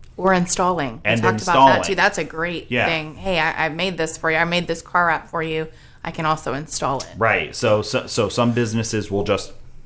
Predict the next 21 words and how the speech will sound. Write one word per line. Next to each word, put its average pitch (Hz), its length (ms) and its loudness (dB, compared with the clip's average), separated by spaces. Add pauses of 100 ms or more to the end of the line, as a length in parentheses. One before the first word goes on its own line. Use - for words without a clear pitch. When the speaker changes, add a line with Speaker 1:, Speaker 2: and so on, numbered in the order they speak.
(360)
Speaker 2:
like, 123 100 2
a 107 60 0
friend 120 180 4
of 110 60 4
mine 95 320 0 (280)
has 98 200 0
a 95 60 -6
business 92 380 -2
and 101 120 -2
he 127 100 2
just 113 480 0
prints 107 400 -4
the 92 140 -6
signs, 73 680 -4 (140)
and 92 180 -6
he 95 100 -4
does 90 300 0
a 85 60 -2
lot 92 320 4
of, 92 240 0 (320)
um, 78 380 -6